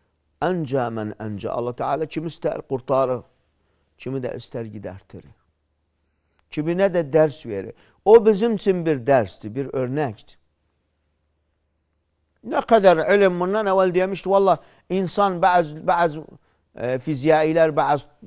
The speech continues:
mühallilçilər, bəzi atibba deyirdilər, insan üç gün nə yemək, nə su içdiysə, o nə yemək yediysə, e, yemək yemədiysə, su içmədiysə, üç gündə ölür. Adam var on üç gün qaldı.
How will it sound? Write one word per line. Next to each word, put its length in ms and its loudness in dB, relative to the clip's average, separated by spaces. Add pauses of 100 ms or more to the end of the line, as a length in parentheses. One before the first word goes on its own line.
mühallilçilər, 800 2
bəzi 320 -4
atibba 460 -2 (500)
deyirdilər, 480 0
insan 400 -2
üç 240 -4
gün 300 0
nə 160 2
yemək, 340 0
nə 160 -2
su 160 -4 (480)
içdiysə, 800 -4
o 160 4
nə 140 -2
yemək 340 -2
yediysə, 540 2 (840)
e, 140 -10 (180)
yemək 300 2
yemədiysə, 500 0
su 160 -8
içmədiysə, 480 -4
üç 160 -10
gündə 300 0 (100)
ölür. 220 -8 (960)
Adam 280 -4
var 120 0
on 180 -2
üç 140 -8
gün 160 -10
qaldı. 400 -16